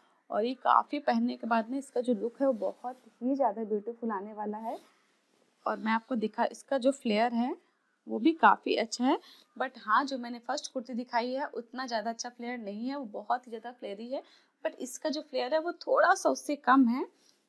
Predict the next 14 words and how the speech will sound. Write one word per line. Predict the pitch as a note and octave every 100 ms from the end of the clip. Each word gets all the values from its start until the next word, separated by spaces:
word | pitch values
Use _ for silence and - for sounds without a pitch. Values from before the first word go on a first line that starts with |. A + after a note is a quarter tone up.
| _ -
और | A#3+
साथ | - A#3+ G#3 G#3 B3
में | C4+
मैं | A#3
इसकी | A#3 - - C#4 F#4 - -
आपको | G#3+ - C4
सिलाई | A#3 G3 A#3+
दिखा | C#4 - B3
देती | A3+ - A3+
हूँ। | B3+ G4+ - _ _ _ _ _ _ _ _ _ _ _ _ _ _ _ _ _ _ _ _ _ _ _ _ _ _ _ _ _ _ _ _ _ A#3
आप | A3
देख | G3 A3+
सकते | A3+ A#3 _ A#3+
हैं | B3+